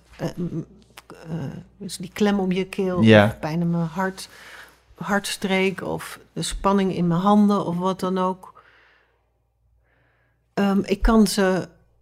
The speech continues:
Speaker 1: identificeren.
Speaker 2: Ja.
Speaker 1: En dat kon ik vroeger niet. En
Speaker 2: Nee.
Speaker 1: degene die ze identificeert, die naar ze kijkt, dat ben ik.
Speaker 2: Ja, ja, precies. Dus dat is juist, als je in gesprek gaat met die stemmen, weet je heel goed wat je eigen positie is.
Speaker 1: Ja.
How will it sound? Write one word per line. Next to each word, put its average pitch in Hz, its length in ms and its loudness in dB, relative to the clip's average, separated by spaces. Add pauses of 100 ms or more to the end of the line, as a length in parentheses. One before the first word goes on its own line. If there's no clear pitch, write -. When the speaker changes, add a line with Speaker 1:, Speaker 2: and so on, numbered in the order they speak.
(240)
Speaker 1:
identificeren. 208 960 2
Speaker 2:
Ja. 110 240 6
Speaker 1:
En 196 100 0
dat 190 140 -2
kon 269 200 0
ik - 140 0
vroeger 185 440 -4
niet. 214 260 4
En 185 160 0
Speaker 2:
Nee. 120 220 8
Speaker 1:
degene 196 480 4
die 247 200 6
ze 151 180 0
identificeert, 165 1400 -2 (520)
die 190 420 0
naar 165 200 2
ze - 100 -10
kijkt, 170 240 -6
dat 233 100 2
ben 170 160 4
ik. 208 360 2
Speaker 2:
Ja, 101 360 4 (180)
ja, 95 180 2
precies. - 560 -8 (1600)
Dus 104 220 -4
dat 110 140 0
is 107 140 0
juist, 110 400 6
als 110 180 -2
je 104 60 -2
in 110 120 -2
gesprek 120 360 -2
gaat 113 180 -2
met 113 160 0
die 110 100 -6
stemmen, 110 340 0
weet 104 220 4
je 113 60 -2
heel 110 140 2
goed 110 160 -4
wat 101 180 -2
je - 60 -4
eigen 104 320 -2
positie - 540 -8
is. - 160 -8
Speaker 1:
Ja. 196 240 -6